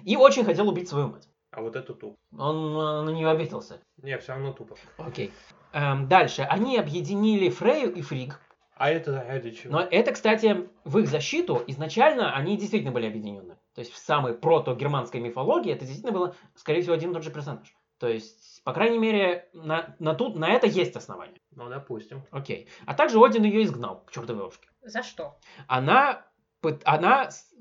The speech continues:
Speaker 1: пыталась объединиться с гигантами и не дать ему всех этих гигантов перебить.
Speaker 2: С йотунами.
Speaker 1: Да, йотунами.
Speaker 2: С великанами.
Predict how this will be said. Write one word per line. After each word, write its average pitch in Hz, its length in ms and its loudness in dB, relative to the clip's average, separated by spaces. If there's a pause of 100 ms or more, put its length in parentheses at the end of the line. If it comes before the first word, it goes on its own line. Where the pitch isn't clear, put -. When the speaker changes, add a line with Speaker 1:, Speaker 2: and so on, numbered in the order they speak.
Speaker 1:
пыталась 180 460 4
объединиться 170 500 -2
с 135 80 -6
гигантами 160 640 4 (160)
и 147 80 -6
не 151 80 0
дать 190 260 4
ему 202 200 4
всех 196 260 2
этих 170 240 -4
гигантов 156 480 2
перебить. 170 460 4 (180)
Speaker 2:
С - 140 -20
йотунами. 135 480 -6 (160)
Speaker 1:
Да, 101 180 -8
йотунами. 92 500 -12
Speaker 2:
С - 120 -20
великанами. 123 560 -10